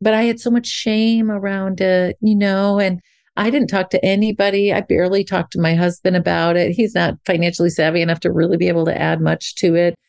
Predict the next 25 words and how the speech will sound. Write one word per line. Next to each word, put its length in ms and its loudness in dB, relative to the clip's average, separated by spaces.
The 120 -2
good 140 2
thing 140 2
is 140 0
he's 140 -2
a 40 -20
super 220 0
responsible 500 0
guy 160 0
and 100 0
he 60 0
never 200 0
spends 340 -2
any 140 0
money. 340 0
So 340 0
he's 220 0
never 240 2
a 100 -2
problem 420 0
for 140 -2
me. 280 -2
<laughs> 240 -2
He's 300 0
like, 200 0